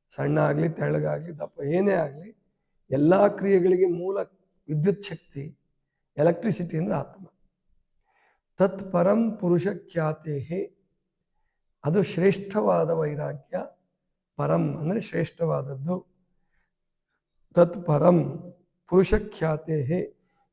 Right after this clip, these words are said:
ಪುರುಷನ ದರ್ಶನವಾದಾಗ ಗುಣ ವೈತೃಷ್ಣ್ಯ, ವೈತೃಷ್ಣ್ಯಂ,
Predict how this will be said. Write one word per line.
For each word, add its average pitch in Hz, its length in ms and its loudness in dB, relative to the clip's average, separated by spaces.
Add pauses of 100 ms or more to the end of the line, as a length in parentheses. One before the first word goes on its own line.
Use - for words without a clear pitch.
(100)
ಪುರುಷನ 196 500 4
ದರ್ಶನವಾದಾಗ 165 1080 2 (1300)
ಗುಣ 160 220 4
ವೈತೃಷ್ಣ್ಯ, 165 1000 2 (1040)
ವೈತೃಷ್ಣ್ಯಂ, 151 1000 -2